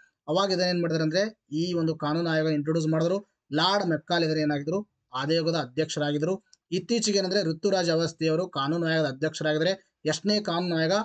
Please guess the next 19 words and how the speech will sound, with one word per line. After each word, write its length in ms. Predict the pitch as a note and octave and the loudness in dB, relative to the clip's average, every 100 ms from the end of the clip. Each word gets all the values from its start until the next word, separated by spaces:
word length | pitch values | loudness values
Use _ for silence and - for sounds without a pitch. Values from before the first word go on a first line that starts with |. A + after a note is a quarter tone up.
| - - | -4 -6
ಇಪ್ಪತ್ತೆರಡನೇ 800 | D#3+ - G#3+ G#3 F3+ E3 E3 D#3 | -6 0 -2 0 -2 0 0 -2
ಕಾನೂನು 340 | D3 D3 C#3+ | -2 -2 -4
ಆಯೋಗ. 220 | C3+ C#3 D3 B2 | -4 -4 -4 -2
This 220 | D#3 - F#3 | -4 -4 -6
much 220 | E3+ D#3+ | -4 -4
you 100 | C#3+ | -4
have 200 | D3+ D3 | -4 -4
to 60 | D#3 | -2
be 100 | A#3 C4 - _ - C#3+ | -2 -4 -12 _ -6 -2
remember. 380 | D#3+ D#3 C#3+ A2+ - _ _ - | 0 0 0 -4 -10 _ _ -8
Yes, 180 | D3+ D#3 | -8 -4
next 220 | E3 - | -4 -2
ನೋಡೋಣ 200 | D#3 E3 | 0 2
ನೋಡ್ರಿ. 220 | E3 D#3 - _ _ _ | 0 -2 -6 _ _ _
Next 220 | F3 A3+ - | -2 0 -2
ಪ್ರಶ್ನೆ 220 | A3 A#3+ | 0 0
ಅಂತ 120 | A3 | 2
ಕೇಳಿದ್ರೆ 220 | A3 G#3+ | 2 2
ಅಂದ್ರೆ 180 | D#3+ | 2